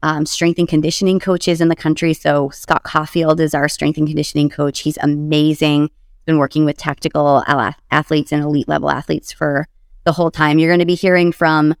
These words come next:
our wrestling coach, Alex Whitney, who is really good friends with Joe, to think about how to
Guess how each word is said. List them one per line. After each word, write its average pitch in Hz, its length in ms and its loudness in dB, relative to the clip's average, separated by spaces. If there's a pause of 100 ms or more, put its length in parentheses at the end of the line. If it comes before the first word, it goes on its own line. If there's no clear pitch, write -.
(340)
our 147 180 2
wrestling 196 520 2
coach, - 600 0
Alex 156 380 -4
Whitney, 175 400 2
who 156 400 2
is 147 260 -2
really 156 220 2
good 156 140 0
friends 151 260 2
with 147 160 -4
Joe, 151 460 4 (400)
to 180 400 0
think 214 320 2
about 208 260 4
how 165 380 0
to 185 300 -4